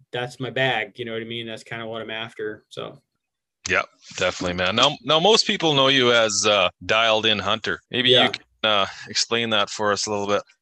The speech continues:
Speaker 1: Uh, the name or kinda, or just kinda
Speaker 2: Well,
Speaker 1: how that all
Speaker 2: well,
Speaker 1: started?
Speaker 2: yeah, well, okay. Well, the name, how did, uh, how did, uh, maybe how and when did that all come about?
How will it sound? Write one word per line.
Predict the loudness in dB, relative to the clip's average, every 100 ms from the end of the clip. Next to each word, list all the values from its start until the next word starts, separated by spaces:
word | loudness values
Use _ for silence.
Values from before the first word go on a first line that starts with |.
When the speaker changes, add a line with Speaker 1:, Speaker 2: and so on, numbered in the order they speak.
| _ _ _ 0
Speaker 1:
Uh, | 4 6 6
the | 6
name | 6 6 6 4 4
or | 4 4
kinda, | 2 0 0
or | -2 -2
just | -2 0
kinda | 0
Speaker 2:
Well, | 2
Speaker 1:
how | -2
that | -4
all | -6 -8
Speaker 2:
well, | -6 -4
Speaker 1:
started? | 0
Speaker 2:
yeah, | 2
well, | 4 2
okay. | 2 2
Well, | 2
the | 2
name, | 2 2 2
how | 0
did, | -2 -2 0
uh, | 0 0 -6 _
how | -4 -2
did, | -2 -2
uh, | 0 2 2 -2 -8
maybe | -4 0 0
how | 2 2
and | 0
when | -2 -4
did | -4
that | -2 -2
all | -2
come | -4 -12
about? | -14 -14 -14